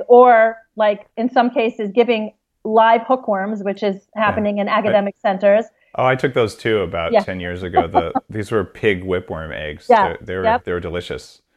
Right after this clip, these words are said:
Speaker 1: Trichura, trichuris. So yeah, so when we, when we, when we take those, actually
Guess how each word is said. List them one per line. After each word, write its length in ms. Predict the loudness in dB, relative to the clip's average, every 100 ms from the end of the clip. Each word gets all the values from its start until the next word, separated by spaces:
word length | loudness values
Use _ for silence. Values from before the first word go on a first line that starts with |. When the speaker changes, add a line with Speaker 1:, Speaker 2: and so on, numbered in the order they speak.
| _
Speaker 1:
Trichura, 360 | -4 2 2 2
trichuris. 460 | -2 -2 0 0 -2 0
So 320 | 4 6 4 2 _ 0
yeah, 300 | 2 4 2
so 200 | 2 4 2
when 200 | 0 0 0
we, 260 | -2 -4
when 220 | -4 -2 0
we, 300 | -2 -2 -8 _
when 260 | 0 2
we 120 | 4 2
take 300 | 4 4 4
those, 240 | 4 4 0
actually 720 | 2 2 0 -8 -6 -4 -4